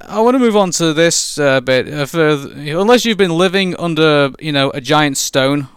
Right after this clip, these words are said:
or the Rock of Gibraltar, uh, the Nintendo Switch recently came out, and actually came out, uh, t-, yesterday, actually. Uh, and, uh, I tell you what, uh, uh, I'm, you gotta help me out, guys, because, you know, at the moment I'm so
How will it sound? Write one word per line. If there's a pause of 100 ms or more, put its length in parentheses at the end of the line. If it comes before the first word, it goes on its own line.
or
the
Rock
of
Gibraltar, (380)
uh,
the
Nintendo
Switch
recently
came
out,
and
actually
came
out,
uh,
t-,
yesterday,
actually.
Uh, (320)
and,
uh, (180)
I
tell
you
what,
uh, (480)
uh, (120)
I'm,
you
gotta
help
me
out,
guys,
because,
you
know,
at
the
moment
I'm
so